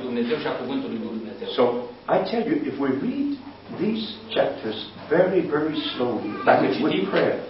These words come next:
Speaker 1: aceste ver-, uh, capitole încet și cu rugăciune.
Speaker 2: You go today to all these charismatic personalities.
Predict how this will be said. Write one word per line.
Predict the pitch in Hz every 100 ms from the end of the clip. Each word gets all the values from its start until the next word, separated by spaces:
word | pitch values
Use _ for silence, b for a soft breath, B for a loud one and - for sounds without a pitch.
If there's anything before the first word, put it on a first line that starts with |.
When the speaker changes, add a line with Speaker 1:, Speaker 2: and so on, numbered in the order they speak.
| 110 -
Speaker 1:
aceste | 156 151 147 131 - - - 123
ver-, | 123 120 127
uh, | 117 117 113 117
capitole | 120 117 117 107 104 - - 123
încet | 123 123 117 -
și | -
cu | 151 143
rugăciune. | 139 123 117 117 110 - 233
Speaker 2:
You | 302 247
go | 269 262 214
today | 170 214 226 -
to | 202
all | 214 240
these | 233 -
charismatic | 190 175 175 160 156 135 110 123
personalities. | 120 120 101 110 208 - - -